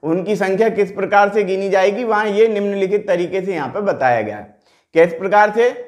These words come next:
का, खा, गा, इस तरह से। देखो, देखते हैं पहले का पॉइंट क्या लिखा हुआ है।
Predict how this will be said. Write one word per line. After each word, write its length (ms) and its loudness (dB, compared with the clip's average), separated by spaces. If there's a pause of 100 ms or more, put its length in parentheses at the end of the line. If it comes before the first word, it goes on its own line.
(320)
का, 280 6
खा, 400 4
गा, 380 4
इस 140 0
तरह 320 -2
से। 120 -4
देखो, 320 -2
देखते 380 -4
हैं 100 -4
पहले 260 0
का 220 0
पॉइंट 360 -4
क्या 120 2
लिखा 240 0
हुआ 180 4
है। 360 -2